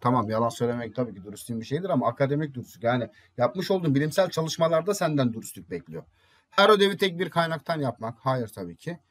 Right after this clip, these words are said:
C seçeneği, araştırmalarımızda yer alan kaynakları belirteceksin kaynakça kısmında. Ben bu, bu bilgiyi şuradan aldım, şu bilgiyi şundan aldım dersen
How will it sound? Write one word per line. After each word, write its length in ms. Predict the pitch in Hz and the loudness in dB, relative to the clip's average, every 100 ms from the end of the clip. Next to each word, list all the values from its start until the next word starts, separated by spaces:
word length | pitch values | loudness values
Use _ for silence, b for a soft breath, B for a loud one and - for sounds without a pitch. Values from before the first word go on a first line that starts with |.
| _ | _
C 200 | 113 190 | 0 2
seçeneği, 480 | 240 233 214 160 143 | 2 0 0 -2 -2
araştırmalarımızda 920 | 160 180 190 - 165 156 139 120 104 | 0 2 2 0 -6 -4 -4 -4 -6
yer 160 | 139 185 | -4 -2
alan 240 | 170 135 110 - _ - 113 113 | -2 -4 -8 -16 _ -20 -18 -6
kaynakları 600 | - 180 139 127 180 202 | -2 -2 -4 -10 -14 -10
belirteceksin 580 | 202 196 185 170 143 123 | -10 -10 -12 -12 -14 -16
kaynakça 480 | - 139 131 - - | -6 -6 -6 -12 -20
kısmında. 300 | _ 156 143 _ _ _ | _ -20 -20 _ _ _
Ben 360 | - 190 185 175 | 0 2 2 -4
bu, 200 | 190 170 | -4 -2
bu 180 | 196 160 | -4 -4
bilgiyi 340 | 160 131 156 | -4 -4 -6
şuradan 400 | 175 151 143 156 | -8 -8 -4 -2
aldım, 300 | 147 107 98 | 0 -2 -6
şu 200 | - 190 | -12 -8
bilgiyi 260 | 165 131 160 | -6 -6 -8
şundan 320 | - 139 151 | -8 -6 -4
aldım 300 | 127 110 120 | -6 -8 -6
dersen 380 | 160 104 185 | -6 -6 -8